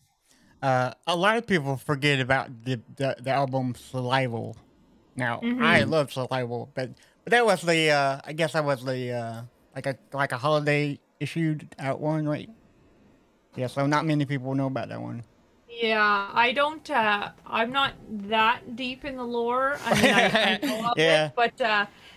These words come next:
Speaker 2: it's, it's not always on my radar.
Speaker 1: There you go.
Speaker 2: Um,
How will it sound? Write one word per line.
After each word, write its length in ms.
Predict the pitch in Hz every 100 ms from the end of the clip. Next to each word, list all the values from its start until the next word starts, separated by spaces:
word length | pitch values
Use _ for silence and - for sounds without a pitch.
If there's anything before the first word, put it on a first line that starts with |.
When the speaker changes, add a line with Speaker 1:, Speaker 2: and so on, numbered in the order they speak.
| -
Speaker 2:
it's, 300 | 226 - - -
it's 280 | - 247
not 300 | 233 247 240
always 300 | 240 214 208
on 160 | 208 196
my 100 | 190
radar. 640 | 180 180 175 202 226 269 - _ 254
Speaker 1:
There 280 | - 196
you 40 | 190
go. 20 |
Speaker 2:
Um, 200 | 196 214